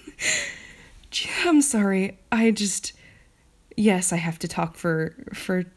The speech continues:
for five minutes about something before I can explain the significance of one single line in this movie. Um, there's a line that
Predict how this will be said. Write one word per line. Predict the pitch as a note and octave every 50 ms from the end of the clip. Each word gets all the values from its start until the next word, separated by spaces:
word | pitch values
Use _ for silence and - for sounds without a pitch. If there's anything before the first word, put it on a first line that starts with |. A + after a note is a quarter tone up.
| - _
for | - - - G3+ F3+
five | - - F#3 F3+ F3+ E3+ E3+
minutes | F3+ E3 D#3 D#3 E3 -
about | F3+ E3 E3 D#3+ D#3+ E3 -
something | - - E3+ E3 E3 D#3 D#3 D#3 D#3+
before | D#3+ E3+ E3 - F3 E3+
I | E3 E3
can | E3 - - E3 D#3+ D#3 D#3 - - _ _ _ _ _
explain | - F3 E3 - - - - E3+ D#3+ D#3 D#3 D3+ D3+ D3 - - - _ _ _ _ _ _ _ _ _ _ _ _ _ _ _ _ _ _ _ _ - - -
the | F#3 E3+ F3+ F#3
significance | - - F3+ D#3+ E3+ D#3+ D#3 E3 D#3+ D#3+ E3 D#3+ E3
of | E3
one | E3+ E3 D#3+ F3 F3+ F3+ E3+
single | E3 - F3+ F3 F3 - - -
line | - - - - -
in | - - -
this | - F#3 - -
movie. | G3+ F#3 - - - - G#3 G3+ - - - - - - - - -
Um, | G3+ G3+ G3+ G3 G3 F#3 F3+ F3 - - - - -
there's | - G#3+ A#3 G#3+
a | A3+
line | G#3+ G#3 G3+ G3+ G3 G3+ G3+ G3+ G3 -
that | F3+ F3+ F3 E3+ E3+ E3+ -